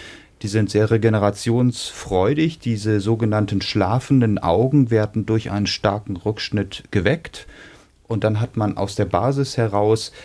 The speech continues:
neue Triebe und die Pflanze regeneriert sehr gut.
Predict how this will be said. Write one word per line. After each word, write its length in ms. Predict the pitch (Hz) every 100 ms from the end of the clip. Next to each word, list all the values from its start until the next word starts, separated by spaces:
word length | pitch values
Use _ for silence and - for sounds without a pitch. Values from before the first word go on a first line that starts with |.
| -
neue 480 | - 98 104 147 147
Triebe 640 | 147 - 127 127 127 123 123
und 180 | 107
die 60 | 104
Pflanze 500 | - 101 104 - 104
regeneriert 600 | 101 101 95 92 98 95
sehr 340 | - 98 92
gut. 440 | 95 98 78 -